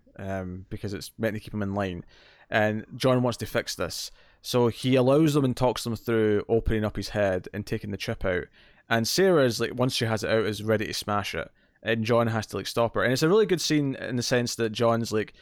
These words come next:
"No, if you want me to be this leader someday, if I'm going to make the choices that are going to win this fight, you're going to have to start listening to me at some point. And this is not the call to make. Like, we can use him," um, kind of thing.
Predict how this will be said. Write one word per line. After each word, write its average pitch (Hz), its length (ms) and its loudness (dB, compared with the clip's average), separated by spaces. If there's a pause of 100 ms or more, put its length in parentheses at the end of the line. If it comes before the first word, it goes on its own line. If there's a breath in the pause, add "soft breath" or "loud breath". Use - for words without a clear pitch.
(200 soft breath)
"No, 135 240 4
if 123 160 2
you 135 140 6
want 143 240 2
me 156 160 0
to 135 80 2
be 131 120 4
this 117 200 2
leader 117 160 0
someday, 101 500 0
if - 120 -4
I'm 135 280 2
going 135 260 4
to 123 60 2
make 117 240 0
the 113 80 -2
choices 110 380 -4
that 107 80 0
are 110 40 -4
going 110 140 0
to 104 60 2
win 107 240 0
this 101 160 -2
fight, 107 280 -2
you're 107 120 -4
going 117 100 0
to 113 80 0
have 107 120 -4
to 107 60 -10
start 104 220 -2
listening 98 320 -4
to 98 140 -4
me 95 80 -6
at 95 80 -8
some 95 180 -6
point. 92 300 -6 (560 soft breath)
And 110 180 2
this 120 140 0
is 110 120 -2
not 110 160 0
the 104 60 -6
call 98 260 -2
to 92 60 -6
make. 92 380 -6
Like, 104 200 -4 (320)
we 117 220 -2
can 110 160 -4
use 107 280 0
him," 101 260 -8 (680 soft breath)
um, 101 540 -8
kind 101 160 -8
of 98 80 -12
thing. 95 220 -8